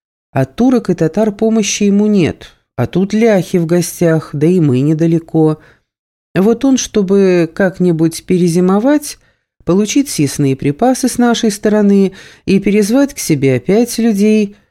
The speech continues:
такую молву и распустил о подданстве. Завидуя особенно нашей Украине, в мире живущей, хлопочут они завести здесь смуту.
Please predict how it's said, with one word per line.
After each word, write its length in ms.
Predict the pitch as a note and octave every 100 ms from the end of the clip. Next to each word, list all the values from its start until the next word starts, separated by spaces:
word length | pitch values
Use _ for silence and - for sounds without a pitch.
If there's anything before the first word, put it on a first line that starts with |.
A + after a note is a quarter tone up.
| _ _ _
такую 520 | C#3+ - F#3 A#3 C4
молву 440 | A#3+ G#3 F#3 G3+
и 180 | A#3 A3
распустил 800 | A3 G#3 - G#3 G3 - G#3+ G#3
о 80 | F#3
подданстве. 920 | F#3 E3 C3+ B2 A2+ - - G#2+ E2+ - _ _ _ _ _ _ _ _ _
Завидуя 960 | D3+ E3 F3 E3 G#3 F3+ G3+ G3 G3 F#3+
особенно 600 | F3+ - G3+ F#3 F#3+ F#3
нашей 420 | F#3 E3+ - F3+
Украине, 680 | E3+ A3+ A3+ D#3+ A#2 G#2+
в 100 | B2+
мире 280 | D#3+ E3+ B2+
живущей, 720 | B2+ D#3 C#3+ A#2 - - - - _ _ _ _ _
хлопочут 560 | C3 C3 C4 C#4 B3+ A#3
они 240 | A3 B3
завести 600 | G#3 G#3 G3+ F3+ - A3
здесь 340 | G3+ - G3 -
смуту. 600 | F#3 D#3 A2+ - -